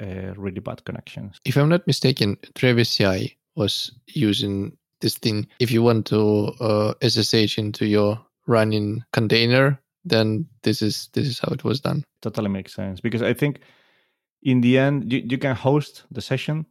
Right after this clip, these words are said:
Speaker 1: if you have a good connection. But if none of you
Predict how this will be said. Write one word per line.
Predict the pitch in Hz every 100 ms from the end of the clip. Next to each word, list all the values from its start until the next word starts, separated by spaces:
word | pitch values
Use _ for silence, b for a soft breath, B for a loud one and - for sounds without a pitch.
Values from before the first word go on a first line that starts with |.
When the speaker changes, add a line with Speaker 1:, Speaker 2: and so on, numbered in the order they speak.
| 107
Speaker 1:
if |
you | 95
have | 92 95
a |
good | 87 101
connection. | - 110 - 135 143 - _ _ _
But | 107 101 101 101 98
if | 107 104 104 - - -
none | 117 117 123
of | 104
you | 104 113 113 113 113